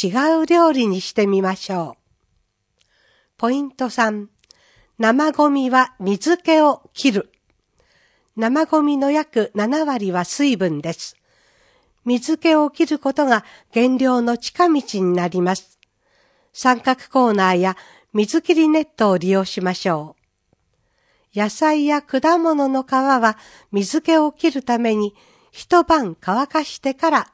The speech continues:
ゴミ箱へ。水切りネットはぎゅっと絞ってゴミ箱へ。ペットボトルの上部を切り、切った部分にテープを貼ると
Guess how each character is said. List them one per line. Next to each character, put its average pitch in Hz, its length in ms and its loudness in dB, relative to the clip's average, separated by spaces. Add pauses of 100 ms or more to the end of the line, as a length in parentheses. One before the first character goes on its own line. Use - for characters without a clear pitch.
ゴ 160 140 -6
ミ 185 160 -2
箱 226 380 -2
へ。 220 120 -2 (1080)
水 247 260 -2
切 370 140 2
り 339 120 6
ネ 330 120 6
ッ 330 100 -2
ト 214 140 0
は 190 140 -2 (240)
ぎ 226 120 2
ゅ - 40 8
っ - 20 2
と - 360 -2
絞 311 320 0
っ 311 100 -6
て - 320 -8
ゴ 165 140 -4
ミ 214 200 -2
箱 254 400 -4
へ。 240 140 -4 (1080)
ペ 285 100 0
ッ 277 120 -8
ト 359 120 0
ボ 359 160 2
ト 339 160 2
ル 294 140 0
の 240 340 2
上 311 320 2
部 202 220 -2
を 175 100 2
切 208 220 -6
り、 170 180 -4 (720)
切 - 120 2
っ 349 60 0 (200)
た 240 160 2
部 277 160 -2
分 247 320 0
に 202 200 0
テ 339 340 -2
ー 302 40 -4
プ 220 200 0
を 180 120 2
貼 196 160 -4
る 220 120 -4
と 208 200 0